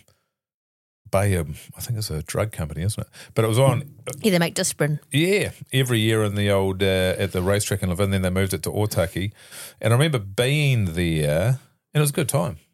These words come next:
Speaker 1: But you don't really think about it. I never thought about it. I never knew about it being an issue for horses until
Speaker 2: Oh, yeah.
Speaker 1: a horse, tri-, I think it tried to jump a fence.
Speaker 2: Oh, it's, then they just get shot.
Speaker 1: Yeah, that was it. Then they put the curtain up.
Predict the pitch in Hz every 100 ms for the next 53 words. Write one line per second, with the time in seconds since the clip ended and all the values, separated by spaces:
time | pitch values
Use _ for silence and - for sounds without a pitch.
0 | _ _ - - _ _ _ - 139 175
1 | 139 113 165 175 110 117 110 117 139 101
2 | 80 - 101 101 113 95 107 107 73 82
3 | 82 73 - 80 76 76 82 80 73 82
4 | 82 - - - _ - 196 262 233 110
5 | - - 135 - 107 95 - - - 104
6 | 101 139 110 110 104 90 78 98 95 92
7 | - 117 90 _ - - 180 147 - -
8 | 170 165 143 - - - - 131 - _
9 | _ 139 139 143 120 107 117 143 110 113
10 | 95 113 - - 110 98 90 -